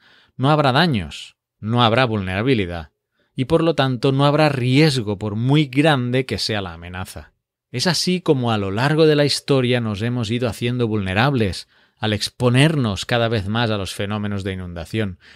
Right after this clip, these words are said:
construyendo en lugares inundables. Pero esto no ha sido un fenómeno reciente, aunque sí progresivo.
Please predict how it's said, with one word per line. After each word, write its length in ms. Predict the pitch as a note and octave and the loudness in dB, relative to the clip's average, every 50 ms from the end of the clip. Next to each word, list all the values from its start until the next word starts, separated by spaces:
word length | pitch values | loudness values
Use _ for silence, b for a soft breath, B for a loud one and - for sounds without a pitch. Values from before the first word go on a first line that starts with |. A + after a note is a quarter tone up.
| B B B | B B B
construyendo 920 | - B2 A#2 G2+ - - - A2 A2+ A2+ B2 C#3 C#3+ C3+ C3+ C3 C3 C3 B2+ | -4 -2 -2 -2 -4 -4 -2 0 2 4 6 6 6 4 4 4 4 4 4
en 160 | B2 A2+ G2+ | 2 0 0
lugares 480 | F#2+ F#2+ F#2 G2+ A#2 A#2+ G#2 F#2+ F2+ F#2+ | -2 0 2 4 4 4 4 2 -2 -4
inundables. 880 | F#2+ F#2 F2 E2+ E2 E2+ F2 F#2 F2+ E2+ E2 D#2 D2+ - - - - _ _ _ _ | -6 -8 -8 -10 -8 -6 -6 -6 -6 -6 -10 -14 -14 -16 -18 -20 -20 _ _ _ _
Pero 220 | - A2 G#2+ B2 | -6 -2 0 2
esto 300 | D3+ D3 - - D#3 D3 | 2 0 2 2 2 2
no 140 | D3 C#3+ C#3+ | 2 2 0
ha 60 | C3 | 0
sido 260 | - - D#3 C#3+ D3+ | 2 2 2 2 2
un 140 | C#3+ C#3 B2+ | 2 2 0
fenómeno 500 | - - A2+ A2 B2 D3 D3+ B2+ G#2+ G2 | -2 -2 -2 0 0 0 0 0 -2 -2
reciente, 720 | - F#2+ F#2 - - B2+ D3+ D#3+ C#3 G#2 F#2+ E2 D#2 E2 - _ | -4 -4 -4 0 0 0 0 0 -2 -4 -6 -6 -6 -10 -14 _
aunque 420 | _ F#2+ F#2 F#2+ F#2 - - F2+ D#2+ | _ -6 -6 -6 -6 -8 -8 -6 -4
sí 260 | - - - B2 A2 | -4 -2 -2 -2 -4
progresivo. 800 | - - A2+ G#2 F#2 E2+ F2 - - - B2 A#2 F#2+ F2+ E2+ - | -2 -2 -2 -2 -2 -4 -6 -4 0 0 0 0 0 -4 -8 -12